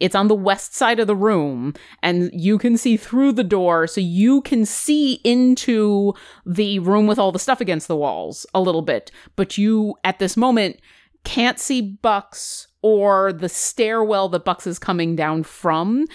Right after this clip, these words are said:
You have a vague idea from Jonathan what's about to happen, that Bucks is entering this room and then would have to make a sharp left to go through the door. But at the moment, all you know is that everybody's piled up near the door and Bucks is coming in hot with dogs on his ass.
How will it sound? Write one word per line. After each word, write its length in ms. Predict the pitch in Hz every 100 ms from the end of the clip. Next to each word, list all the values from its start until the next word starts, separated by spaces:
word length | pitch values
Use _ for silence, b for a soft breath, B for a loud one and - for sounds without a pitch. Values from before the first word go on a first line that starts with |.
| B B
You 200 | 180 196
have 380 | 233 185 180 170 -
a 180 | 175
vague 340 | 156 185 214 220
idea 380 | 214 190 202 190
from 320 | 214 180 175
Jonathan 680 | 226 262 285 233 196 175 160
what's 420 | 175 185 - - -
about 480 | 170 151 160 170 -
to 120 | 240
happen, 380 | 240 220 220 240
that 200 | 185 151 B B B
Bucks 340 | 190 - - -
is 440 | 190 180 175 160 190
entering 380 | 196 208 185 175
this 180 | 170
room 340 | 175 185 180 170
and 140 | 165
then 80 | 170
would 120 | 165
have 120 | 175 170
to 80 |
make 160 | 170 156
a 20 |
sharp 240 | - 175 160
left 560 | 156 160 - - -
to 60 | 202
go 200 | 170 160
through 160 | 175 165
the 100 | 143
door. 320 | 160 185 202
But 140 | 170
at 100 | 165
the 80 | 185
moment, 400 | 190 196 190 170 B B B
all 160 | 190 214
you 100 | 208
know 140 | 185
is 100 | 180
that 140 | 175
everybody's 340 | 175 202 202 190
piled 320 | - 202 196
up 220 | 196 - -
near 240 | 196 202 202
the 120 | 190
door 440 | 202 190 165 160 B B B -
and 320 | 165 165 147
Bucks 240 | 202 190 190
is 80 |
coming 280 | - 208 196
in 120 | 190 220
hot 240 | 196 -
with 140 | 165
dogs 280 | 180 160 156
on 120 | 151
his 100 | 147
ass. 380 | 147 - - -